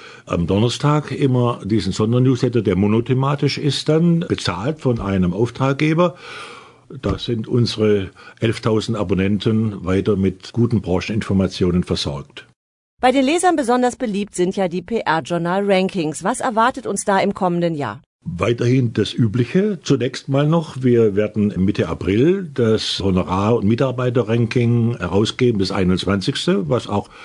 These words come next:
Speaker 1: von allen Agenturen und der Branche erwartet wird. Und zum dritten Mal werden wir Ende Januar das Kreativranking herausbringen, das immer mehr Interesse findet, weil damit ja auch die Qualität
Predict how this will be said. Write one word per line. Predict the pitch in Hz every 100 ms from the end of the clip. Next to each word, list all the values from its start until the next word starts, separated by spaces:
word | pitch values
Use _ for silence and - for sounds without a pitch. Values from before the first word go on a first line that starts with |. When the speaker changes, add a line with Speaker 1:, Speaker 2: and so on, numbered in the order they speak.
| -
Speaker 1:
von | - 104 92
allen | 104 107
Agenturen | 101 92 95 101 110 123 123
und | 120 101 90
der | 90
Branche | 82 101 104 - 90
erwartet | 87 82 92 120 135
wird. | 175 - - - - - -
Und | - 117 -
zum | 101 95
dritten | 131 139 160
Mal | 156 165 160
werden | 139 127 - 110
wir | 110 117 113 107 107 107
Ende | - 107 87
Januar | 85 98 143 151 160 165 165 143 -
das | 101 90 -
Kreativranking | 101 95 - 135 180 - 107 98 - 123 147
herausbringen, | 131 117 120 127 - - 131 127
das | 117 110 - - - - - - -
immer | 139 143
mehr | 139 123 123 123 113
Interesse | 104 101 - -
findet, | - 135 131 101
weil | 110 107
damit | 98 104 110 127 -
ja | 117
auch | 95 110 107
die | 117 95
Qualität | 110 101 98 131 135 90 -